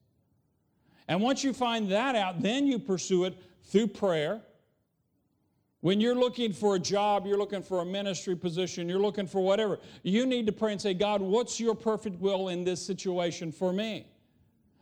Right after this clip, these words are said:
Now, it's easy on a lot of things. If you're sick, I can tell you every time it's God's will that you're well. If you're broke,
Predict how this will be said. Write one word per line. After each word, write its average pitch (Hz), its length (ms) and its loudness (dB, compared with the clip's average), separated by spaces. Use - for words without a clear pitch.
Now, 208 180 4
it's 247 220 2
easy 285 440 2
on 220 160 0
a 214 60 2
lot 262 220 4
of 247 80 2
things. 165 260 0
If 190 180 0
you're 196 140 2
sick, 269 400 0
I 208 140 0
can 208 180 0
tell 220 180 2
you 190 180 4
every 208 280 0
time 190 240 -2
it's 160 140 -4
God's 170 260 0
will 151 180 0
that 139 160 -6
you're 147 120 -4
well. 127 320 -6
If 180 200 0
you're 214 160 4
broke, 220 500 2